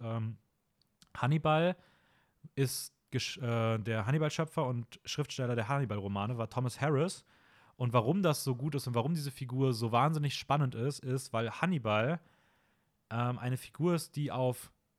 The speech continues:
allen Serien, also d-, der ist, der ist so der Prototyp des, des Serienkillers. Er hat auch selbst gesagt, dass er,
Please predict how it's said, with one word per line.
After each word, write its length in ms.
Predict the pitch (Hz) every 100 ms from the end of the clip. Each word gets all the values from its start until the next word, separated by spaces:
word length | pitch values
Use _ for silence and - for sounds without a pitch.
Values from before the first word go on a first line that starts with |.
| _ _ _ _ _ _ _ -
allen 500 | 143 175 185 185 160 135
Serien, 720 | 113 139 156 147 135 135 - _ _ _ _
also 260 | 120 123 120
d-, 180 | 113 120
der 160 | 123
ist, 220 | 123 - -
der 120 | 131
ist 80 | -
so 60 |
der 100 | 135
Prototyp 680 | - - 180 175 - 156 139 - _ -
des, 320 | 120 127 -
des 160 | - 117
Serienkillers. 580 | 117 110 104 104 101 110
Er 80 |
hat 100 | 110
auch 60 | 113
selbst 240 | 120 131
gesagt, 320 | 143 131 131 127
dass 140 | -
er, 180 | 120